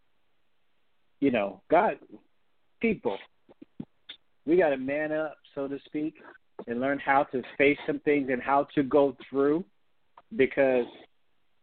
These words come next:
there's been a lot of talk this week now, well, the past two days since we saw the Clark Sisters special, and a lot of talk about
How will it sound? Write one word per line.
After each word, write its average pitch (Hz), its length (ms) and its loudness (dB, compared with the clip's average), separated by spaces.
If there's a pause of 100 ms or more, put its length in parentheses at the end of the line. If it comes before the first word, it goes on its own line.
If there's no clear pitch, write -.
(120)
there's 143 160 0
been 156 140 2
a 139 60 4
lot 156 220 6
of 151 80 -2 (140)
talk 170 240 2 (240)
this 202 180 2 (140)
week 120 320 -8
now, 110 440 -10 (460)
well, 156 200 4
the 135 180 -2 (160)
past 165 260 -2 (100)
two 160 120 -4
days 123 320 -2 (140)
since 131 160 -6 (100)
we 135 160 -2 (100)
saw 120 380 4 (480)
the 127 120 -2
Clark 156 340 2 (100)
Sisters 127 420 -4
special, 110 480 -4 (600)
and 117 440 0 (520)
a 123 60 0
lot 139 200 6
of 139 160 4
talk 147 260 0
about 117 400 0